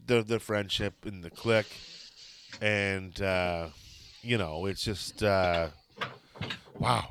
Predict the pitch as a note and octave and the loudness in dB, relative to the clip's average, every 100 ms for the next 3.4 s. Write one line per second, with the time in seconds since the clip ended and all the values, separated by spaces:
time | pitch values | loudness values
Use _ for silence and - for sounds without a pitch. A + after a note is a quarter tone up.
0 | - A2+ G#2 A#2 - - G2 A2 G#2 F2+ | -2 0 0 -2 -4 0 2 2 0 -2
1 | F#2+ - C#3 D#3 A2+ F#2 G#2+ G#2+ F#2 G2 | -2 0 4 6 4 2 2 2 0 -2
2 | F#2 F#2+ E2+ D2+ C#2 - _ _ _ _ | -4 -2 -4 -6 -14 -18 _ _ _ _
3 | _ _ E2+ | _ _ -10